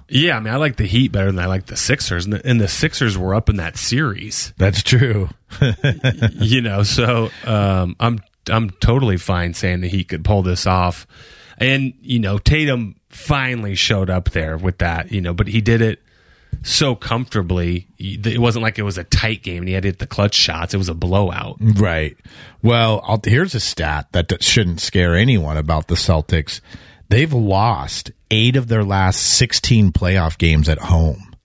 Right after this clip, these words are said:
Speaker 2: So that's a pretty scary stat. I mean, that means, like, the home court advantage, you know, there's not much of it there, even though it should be. The crowd goes nuts, but those dudes for the Celtics, I mean,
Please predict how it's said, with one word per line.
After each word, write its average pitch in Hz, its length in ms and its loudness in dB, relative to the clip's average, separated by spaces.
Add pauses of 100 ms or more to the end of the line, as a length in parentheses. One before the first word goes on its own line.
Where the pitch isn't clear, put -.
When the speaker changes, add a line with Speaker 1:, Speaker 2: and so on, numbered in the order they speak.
(460)
Speaker 2:
So 95 340 2
that's 90 280 0
a 175 40 0
pretty 147 300 0
scary 98 540 2
stat. - 580 0 (520)
I 92 80 4
mean, 92 160 6
that 110 180 2
means, 135 260 2
like, 104 200 0
the 85 100 0
home 98 240 4
court 101 260 2
advantage, 82 920 2
you 87 160 0
know, 78 360 2
there's 80 240 -2
not 101 240 2
much 101 300 2
of 87 140 2
it 76 160 -4
there, 85 200 2
even 117 200 4
though 120 100 4
it 90 80 -2
should 98 300 0
be. 127 180 4
The 113 120 0
crowd 98 360 0
goes 90 240 0
nuts, 85 380 2
but 87 320 2 (580)
those 131 240 2
dudes 120 500 2
for 113 120 2
the 95 80 0
Celtics, 95 760 2
I 98 120 0
mean, 95 420 4